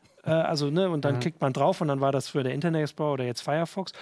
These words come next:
Speaker 1: Und damit macht man ja wirklich am Rechner wahrscheinlich trotzdem irgendwie siebzig, achtzig Prozent der Sachen. Aber dass Chr-, also Google doch eigentlich das Ziel hat, dass man da alles drin macht, oder? Also ich meine, da, diese U-R-L-Geschichte ist doch so ein Teil davon, dass
Speaker 2: Ja, auch weil's technisch jetzt möglich
Speaker 1: Ja,
Speaker 2: ist mit
Speaker 1: genau.
Speaker 2: den, mit den ganzen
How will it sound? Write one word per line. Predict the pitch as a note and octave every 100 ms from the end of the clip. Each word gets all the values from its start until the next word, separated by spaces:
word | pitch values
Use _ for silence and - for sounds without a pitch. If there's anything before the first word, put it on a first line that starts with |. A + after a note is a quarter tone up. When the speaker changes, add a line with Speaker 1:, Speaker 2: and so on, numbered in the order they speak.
| - -
Speaker 1:
Und | - C#3+
damit | C#3+ C#3+
macht | D3 -
man | C#3+
ja | B2+ A#2+
wirklich | D#3 E3+
am | C#3+
Rechner | C3 C#3 C#3+
wahrscheinlich | B2+ B2 B2+ A#2
trotzdem | E3+ - D#3
irgendwie | D3+ D#3 C#3+
siebzig, | C#3 D#3 - D3+ D3
achtzig | - D#3 -
Prozent | C#3 - D3 C3
der | B2
Sachen. | C3+ - A3 - - - - _ _
Aber | - D3 D3
dass | D3 C3+ - - _ _ _ F3+ -
Chr-, | - F3 - _
also | D#3 C3+ B2
Google | C#3 C3 G3+
doch | F#3+ -
eigentlich | C3+ C3+ F3
das | - D#3 -
Ziel | F3+
hat, | D#3
dass | D3+ E3
man | C#3+
da | B2+ -
alles | D3+ C#3+ - -
drin | A#2
macht, | A2 - - -
oder? | C#3+
Also | F3 C3+
ich | C#3
meine, | C3
da, | C3+ C#3+
diese | D3 D3+ C3+ D3
U-R-L-Geschichte | D#3 C#3 C#3+ D#3+ - D3+ D#3+
ist | -
doch | C3
so | -
ein | C3+ - _
Teil | - A3 D#3
davon, | B2 - C3+ A#2 B2
dass | A#2+ - - _
Speaker 2:
Ja, | B2+ D#3+ -
auch | E3
weil's | E3 D3+ -
technisch | F3 D#3+ -
jetzt | C3 -
möglich | D#3 D3+ -
Speaker 1:
Ja, | A#2+
Speaker 2:
ist | D3+
mit | C3+
Speaker 1:
genau. | B2+
Speaker 2:
den, | B2+
mit | A#2+
den | B2
ganzen | B2 B2 - A#2+